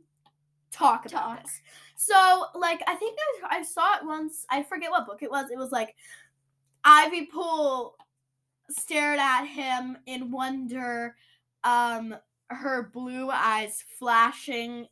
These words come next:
Speaker 1: in the sunlight, and then, like, a paragraph later, she blinked and her green eyes did something weird.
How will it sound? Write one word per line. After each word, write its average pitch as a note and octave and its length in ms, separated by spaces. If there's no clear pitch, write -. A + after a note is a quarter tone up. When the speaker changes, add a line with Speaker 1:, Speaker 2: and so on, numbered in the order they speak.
Speaker 1:
in A3+ 340
the A#3 100
sunlight, B3+ 680
and B3+ 220
then, A#3 320
like, B3+ 420
a C#4+ 100
paragraph D4 800
later, A#3+ 520
she - 360
blinked C4+ 640
and A3+ 380
her A#3 500
green D#4 440
eyes C4 500
did C4 220
something A3+ 480
weird. G#3 540